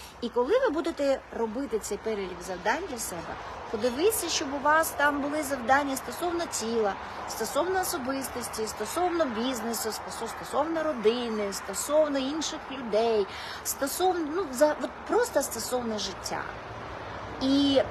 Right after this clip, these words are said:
обов'язково ви дивіться ваші плани на місяць. Тобто, що я сьогодні зможу зробити для того, щоб використати свій план на місяць? А також подивитися на свій план на рік.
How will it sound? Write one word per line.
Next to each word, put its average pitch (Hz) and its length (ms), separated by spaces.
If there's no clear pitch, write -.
обов'язково 277 720
ви 311 60
дивіться 269 420
ваші 285 360
плани 285 300
на 262 120
місяць. 262 560
Тобто, 494 240
що - 200
я 508 180
сьогодні 269 600
зможу 220 340
зробити 214 640
для 226 120
того, 294 260
щоб 277 180
використати 220 680
свій 226 300
план 196 260
на 180 60
місяць? - 340
А 180 220
також 339 440
подивитися 247 480
на 311 120
свій 311 220
план 311 380
на 294 100
рік. 277 180